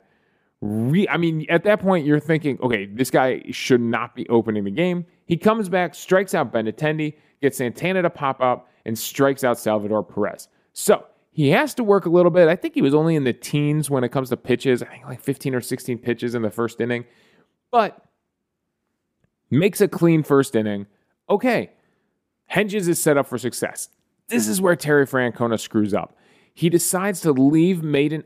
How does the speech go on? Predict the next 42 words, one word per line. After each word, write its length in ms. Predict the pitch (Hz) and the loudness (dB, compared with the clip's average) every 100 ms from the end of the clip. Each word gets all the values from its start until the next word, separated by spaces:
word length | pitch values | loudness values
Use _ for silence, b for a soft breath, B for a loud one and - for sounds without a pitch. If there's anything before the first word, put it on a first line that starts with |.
| - | -6
out 320 | 202 247 180 | -2 -2 2
there, 320 | 139 131 131 | 2 4 0
figures, 480 | 127 180 170 170 160 - | -2 0 4 4 2 -4
"Okay, 260 | 185 160 143 | 0 0 0
he's 200 | 196 190 | -2 -4
got 160 | 180 | -2
a 80 | 170 | -2
few 280 | - 175 185 | -4 -2 0
more 200 | 165 151 | 2 0
pitches 440 | - 208 - 135 | 0 -2 0 0
in 120 | 123 | 0
him. 140 | 117 117 b b - | -2 -6 b b 0
Let 260 | 127 160 | 2 2
me 100 | 175 | 0
see 260 | 165 165 151 | -6 -4 -6
how 280 | - 135 143 | -4 -6 -6
far 560 | - 135 127 123 117 b b _ | -4 0 2 0 -2 b b _
Maton 380 | 113 135 131 120 | -4 -2 -2 -4
can 180 | 117 | -6
go 220 | 110 135 123 | 2 4 4
before 420 | 113 - 120 117 | 0 0 2 2
I 60 | |
bring 260 | 113 107 110 | 2 0 -2
in 100 | 101 | -6
Hentges." 560 | - 165 175 147 139 - _ _ _ | -6 -4 -2 -2 -4 -8 _ _ _
He 120 | - 131 | -8 -6
strikes 380 | - 180 208 | 2 4 4
out 140 | 196 165 | 2 2
Jorge 300 | 156 147 143 | 4 2 2
Soler, 640 | - 113 117 165 180 170 b b | 2 4 4 4 4 0 b b
but 100 | - | -4
then 180 | 143 147 - | 0 -2 2
gives 200 | 175 170 | 2 4
up 140 | 160 | 0
a 140 | 127 131 113 110 _ | 0 -4 -4 -18 _
double 500 | - 196 170 143 107 b b b | 2 4 2 -2 -4 b b b
to 80 | 139 | -8
Hunter 460 | 127 165 139 113 - | -2 -2 -2 -4 0
Dozier, 600 | 180 190 214 185 202 196 - _ _ _ _ | 2 4 2 0 0 -2 -8 _ _ _ _
and 200 | 143 139 | -2 2
then, 440 | 147 147 143 143 | 2 2 0 0
uh, 500 | 139 135 131 127 120 | 0 0 2 2 0